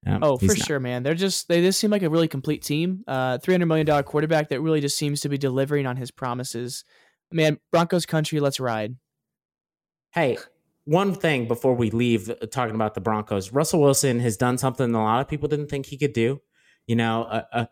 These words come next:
Speaker 1: a feat that, that I haven't managed to yet a-, achieve this year. Russell Wilson has thrown now twelve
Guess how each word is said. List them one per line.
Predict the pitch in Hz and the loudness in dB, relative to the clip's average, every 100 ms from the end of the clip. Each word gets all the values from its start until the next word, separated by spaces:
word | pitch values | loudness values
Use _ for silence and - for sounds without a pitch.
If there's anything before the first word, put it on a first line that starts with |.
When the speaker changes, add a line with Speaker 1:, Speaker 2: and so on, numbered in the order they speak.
| 123 | -6
Speaker 1:
a | |
feat | - 139 147 - | -4 -4 -2 2
that, | 117 - _ - | 2 2 _ -2
that | 117 113 - | 0 0 -2
I | 127 147 | -2 -2
haven't | 160 156 147 | -4 -6 -4
managed | 135 139 143 143 - | -2 -2 -2 -6 -4
to | 117 | 0
yet | 127 - _ | 0 0 _
a-, | 123 120 123 | -6 -6 -6
achieve | 117 131 127 | -4 -4 -4
this | 110 - | -6 -4
year. | 117 104 - - - - | -4 -4 -6 -20 -16 -4
Russell | 135 165 156 | -2 2 2
Wilson | 156 165 143 | 2 0 -2
has | 135 135 | -2 -2
thrown | - 139 139 135 | -2 -2 0 0
now | 131 123 | 0 -2
twelve | 120 - 160 170 170 165 151 | -4 -2 2 4 4 2 -2